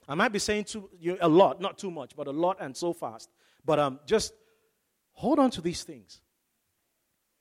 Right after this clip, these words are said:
Hold on to these things. So that's ownership, identity, authority. And then the last thing I'll speak about is something that is just so exciting. It's just so exciting. Ephesians and one.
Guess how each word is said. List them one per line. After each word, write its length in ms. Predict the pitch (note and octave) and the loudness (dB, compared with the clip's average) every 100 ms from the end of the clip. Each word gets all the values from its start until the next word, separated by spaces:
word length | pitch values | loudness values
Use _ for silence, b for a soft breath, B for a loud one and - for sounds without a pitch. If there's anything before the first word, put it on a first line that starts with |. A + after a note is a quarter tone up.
| _ _ _ _ _ | _ _ _ _ _
Hold 280 | - G#3 A3 | 6 10 10
on 160 | G#3 | 8
to 100 | G3 | 2
these 220 | F3+ F3 - | -4 -6 -8
things. 320 | D#3+ G#2+ - _ _ _ _ _ _ _ _ _ _ _ _ _ | -16 -20 -20 _ _ _ _ _ _ _ _ _ _ _ _ _
So 100 | - | 0
that's 360 | F3 F#3+ G3 - - - | 4 4 2 -8 -12 2
ownership, 500 | F3+ G#3 G#3+ A3+ A3+ | 4 4 0 -2 -2
identity, 640 | D#3 C#3 F#3 G3 G3 G#3 F3+ | -4 0 -2 -2 -8 -12 -10
authority. 680 | D#3 F#3+ F#3+ E3+ - A#2 A2+ _ _ - | -8 -4 -2 -4 -8 -18 -20 _ _ -10
And 80 | |
then 80 | D#3+ | -6
the 60 | E3 | 0
last 240 | G#3+ E4 | 0 -2
thing 140 | C4+ A3 | -6 -6
I'll 100 | E3+ | -6
speak 240 | - G#3 | -8 -16
about 320 | C3+ D#3 C3+ | -4 -4 -4
is 100 | C#3+ | -8
something 440 | - G3+ F3+ F3 D3 | -6 -6 -6 -12 -16
that 140 | B2+ b b | -18 b b
is 160 | C#3+ B2 | -12 -4
just 360 | E3 G3+ - | 0 0 -2
so 160 | - G3+ | -4 -4
exciting. 580 | D#3 - D#3 D3 A2+ A2+ | -4 -4 -4 -4 -10 -14
It's 220 | A#2 G#2 | -12 -8
just 240 | F#3 G3 | -2 -2
so 80 | G3 | -2
exciting. 420 | D#3+ - C#3 A#2+ A2 b b _ | -4 -4 -6 -8 -20 b b _
Ephesians 460 | - - B3 A3+ E3+ | -14 -8 -6 -4 -4
and 120 | D3 | -4
one. 240 | C#3 C#3+ | -2 -4